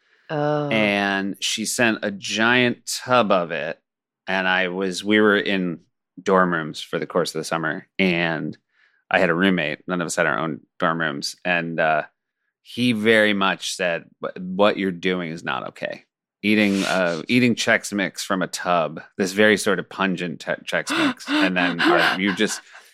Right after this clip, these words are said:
Speaker 2: you're just crumbing our entire it was like a stranger saying, "Pull back on your sneezes." I felt it was very out of line.
Speaker 1: I was thinking about last night. <laughs> I was thinking about
Speaker 2: I'm so sorry that this podcast meant you got no sleep last night.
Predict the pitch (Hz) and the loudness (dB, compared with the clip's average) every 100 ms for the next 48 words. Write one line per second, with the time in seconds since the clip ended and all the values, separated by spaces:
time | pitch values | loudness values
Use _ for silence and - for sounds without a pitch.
0 | - 127 123 131 - - 135 123 120 107 | -2 2 2 0 -2 0 2 4 2 2
1 | 95 92 95 87 85 85 - _ _ _ | 0 -2 -2 -2 -2 -6 -10 _ _ _
2 | 170 202 208 175 180 170 143 - 127 110 | 4 6 6 6 4 4 2 4 4 4
3 | 104 - 98 87 87 95 87 78 78 71 | 4 2 0 0 -2 0 2 0 -2 -8
4 | 71 - 80 67 52 - 87 101 107 98 | -8 -8 -8 -10 -14 -4 -2 2 2 2
5 | 95 87 101 95 87 80 71 65 - - | 0 0 0 2 0 -2 -4 -8 -10 -14
6 | _ _ - 277 311 330 294 311 311 330 | _ _ 4 6 6 4 2 2 2 4
7 | 302 254 240 220 220 226 - 233 226 202 | 6 6 6 6 4 2 0 0 0 0
8 | 214 - 208 _ _ _ 214 233 - 262 | -6 -14 -18 _ _ _ 0 0 0 -2
9 | 269 240 202 185 180 - _ 151 226 - | 0 0 2 4 2 -2 _ 2 2 2
10 | 240 233 147 120 104 98 104 - - 104 | 2 4 6 6 4 2 0 -2 2 4
11 | 95 95 82 90 80 85 87 78 85 80 | 4 2 2 0 0 0 0 0 0 -4
12 | - 76 - - - - - | -4 -6 -6 -8 -8 -12 -10